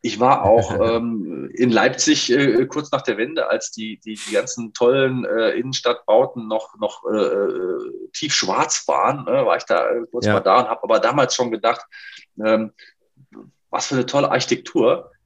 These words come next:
Speaker 1: die man da teilweise findet, äh, also die gibt's ja in, nicht mehr in vielen Städten Deutschlands so. Also, also wenn's noch mal ein zweites und einen dritten Grund gibt, auch noch mal irgendwie so eine Reise anzutreten, ne? Wenn Schottland nicht so schön wäre, nur wegen der Destillerien würde man vielleicht dann auch nicht so oft dahin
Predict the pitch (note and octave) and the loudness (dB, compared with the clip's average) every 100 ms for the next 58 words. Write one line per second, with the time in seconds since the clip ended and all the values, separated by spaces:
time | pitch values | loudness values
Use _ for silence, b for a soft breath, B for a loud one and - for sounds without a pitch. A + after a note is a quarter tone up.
0 | - A#2 A2 A2 G2+ F#2+ G2+ E2+ F2 F2 | -10 -8 -4 -2 0 0 -2 -4 -2 -2
1 | F#2 F2+ - G#2 G#2 C#3+ - - A#2 F2+ | -2 -6 -6 -8 -4 -6 -4 0 2 2
2 | - - G#2 G#2 A#2 - - G2 F#2+ G2 | -2 -2 -2 -2 -2 0 0 0 0 -4
3 | F#2 G#2+ - F2+ E2+ - F2+ D2+ - C#2+ | -4 -4 -2 -4 -4 -4 -4 -2 -4 -6
4 | - D2+ C2 - - - - - - B1 | -10 -8 -6 -6 -8 -12 -10 -10 -8 -4
5 | F#2 F#2+ F#2+ B B B - D2+ - - | 0 0 -2 B B B -16 -14 -10 0
6 | A#2 A#2+ G2+ A#2+ C#3+ - E3 D#3+ D3+ D3 | 4 6 6 4 4 4 4 4 2 2
7 | C3+ E3 E3 F#3+ F3 D3+ C3+ B2+ C#3+ F#3 | -2 0 2 2 0 -2 -4 -6 -4 -2
8 | D#3+ A#2 B2+ E3+ - C#3+ C#3 - C3+ C3 | -2 2 4 4 4 0 0 -2 0 2
9 | C3+ B2 B2+ C#3+ B2+ B2+ C3 G#2+ A#2 A#2+ | 2 2 2 0 0 0 0 2 2 2
10 | - G#2+ - - - G2+ A2 - F3+ F#3+ | -4 -10 -14 -16 -6 -4 -4 -6 -10 -10
11 | B B - D3 E3+ B B B A2 C3 | B B 2 2 2 B B B 0 2
12 | F3 F#3 D#3+ D3+ C#3 C3 - F3+ G3 C#3+ | 2 4 4 2 0 -2 0 0 0 -2
13 | G2 G2+ A2+ D3 E3+ A#2 A2+ F3 G3 E3 | 0 0 4 6 6 2 0 0 2 0
14 | D#3 D3 D3 E3 D3 C3 B2 D#3 C3 C#3 | 0 -2 0 -2 -4 -6 -4 -6 -4 -2
15 | C#3+ C3 C3+ B2 B2+ C3 C3+ - D3+ F#3 | 0 0 -2 0 0 2 -2 -2 -6 -4
16 | - - G2 - - | -4 -2 -2 -4 -8